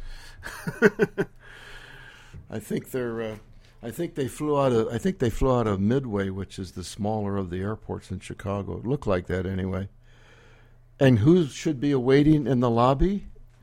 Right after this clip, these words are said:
Speaker 1: The professor.
Speaker 2: But the
Speaker 1: And we get this
Speaker 2: professor.
Speaker 1: great scene of the lobby of the airport, and they have, there's two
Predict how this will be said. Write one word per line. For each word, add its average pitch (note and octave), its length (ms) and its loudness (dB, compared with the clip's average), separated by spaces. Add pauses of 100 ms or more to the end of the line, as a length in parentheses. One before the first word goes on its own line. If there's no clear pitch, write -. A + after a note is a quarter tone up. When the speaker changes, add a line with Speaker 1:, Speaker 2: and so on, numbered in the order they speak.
(120)
Speaker 1:
The C#3+ 80 -4
professor. D#3+ 720 4
Speaker 2:
But - 160 8
the - 80 6
Speaker 1:
And - 120 8
we G3+ 100 8
get - 80 6
this - 100 2
Speaker 2:
professor. - 220 4
Speaker 1:
great A3 240 4
scene G3 380 2
of D3 260 0
the D3 120 0
lobby D3+ 720 2 (380)
of C#3+ 220 -2
the C#3 280 -2
airport, C3+ 600 -4 (680)
and C#3+ 160 -2
they D3 80 -2
have, F3 360 2 (100)
there's C#3+ 260 -2
two A3 460 -4